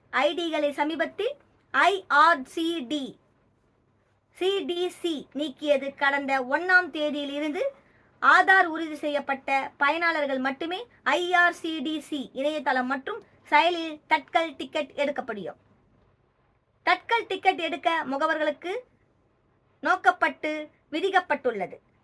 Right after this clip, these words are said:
தற்போது அறுபத்தி ஒன்பது சதவீத ரயில் டிக்கெட்டுகள் ஆன்லைன்கள் மூலம் எடுக்கப்படுகின்றன என்று அவர் இவ்வாறு கூறினார். அடுத்த செய்திக்குள்ள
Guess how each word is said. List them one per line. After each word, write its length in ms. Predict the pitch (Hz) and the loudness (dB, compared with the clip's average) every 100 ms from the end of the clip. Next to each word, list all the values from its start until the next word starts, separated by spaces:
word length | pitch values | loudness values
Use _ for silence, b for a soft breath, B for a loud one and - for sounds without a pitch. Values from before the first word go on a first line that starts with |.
| 262 | -2
தற்போது 460 | 277 - 294 262 262 269 240 | -2 2 2 2 -2 -2 0
அறுபத்தி 360 | 277 392 392 381 | 2 0 -2 0
ஒன்பது 400 | 349 330 320 294 285 | 0 0 2 2 2
சதவீத 440 | 277 269 302 285 254 | -4 -4 -4 -4 -2
ரயில் 220 | 269 339 | -2 -4
டிக்கெட்டுகள் 520 | 339 269 302 294 359 508 b b b _ _ _ _ _ _ _ _ _ _ _ _ | -8 -8 -8 0 0 -2 b b b _ _ _ _ _ _ _ _ _ _ _ _
ஆன்லைன்கள் 760 | 240 302 339 311 311 294 269 269 | 4 4 4 -2 -2 0 0 0
மூலம் 280 | 320 415 539 - | 0 -2 -4 -4
எடுக்கப்படுகின்றன 800 | 254 254 214 214 208 214 220 233 - | -2 -2 -4 -6 -8 -8 -8 -10 -6
என்று 380 | 254 285 427 440 _ 220 240 | -4 -4 -4 -6 _ 0 2
அவர் 220 | 311 349 254 | 2 -2 -6
இவ்வாறு 380 | 254 294 240 269 | -2 2 2 0
கூறினார். 520 | - 240 202 160 131 _ - _ _ - - - - - - _ _ _ _ _ - - - - - _ - _ - - - - _ _ - - _ _ _ _ _ _ _ _ _ _ | -8 -8 -8 -10 -14 _ -20 _ _ -20 -20 -20 -20 -20 -20 _ _ _ _ _ -20 -20 -20 -20 -20 _ -20 _ -20 -20 -20 -20 _ _ -20 -20 _ _ _ _ _ _ _ _ _ _
அடுத்த 260 | 247 320 392 381 | -2 -2 -2 -4
செய்திக்குள்ள 380 | 359 359 330 | -4 -4 -4